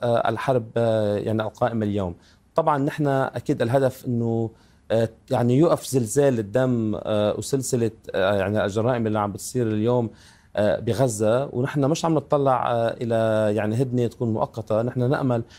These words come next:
إنه يكون في وقف لإطلاق النار بصورة دائمة عبر مساعي دبلوماسية.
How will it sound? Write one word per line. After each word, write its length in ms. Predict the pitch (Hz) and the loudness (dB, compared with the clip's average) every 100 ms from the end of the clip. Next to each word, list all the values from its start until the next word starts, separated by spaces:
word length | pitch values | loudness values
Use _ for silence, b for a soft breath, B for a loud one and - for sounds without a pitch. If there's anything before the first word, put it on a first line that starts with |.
| B B | B B
إنه 140 | 120 117 | -2 0
يكون 220 | 110 147 | 0 -2
في 140 | - | 0
وقف 300 | 123 143 127 | -2 -2 -4
لإطلاق 400 | 117 117 131 127 | -4 0 0 0
النار 320 | 120 117 127 120 | 0 0 0 0
بصورة 360 | 110 135 123 | -2 0 2
دائمة 480 | 110 135 113 98 104 - B B | 2 0 0 -2 -4 -8 B B
عبر 220 | 156 170 | 2 2
مساعي 340 | 156 135 156 139 | 2 2 2 2
دبلوماسية. 920 | 131 123 110 98 98 90 92 - | -2 -2 -2 -4 -6 -6 -6 -12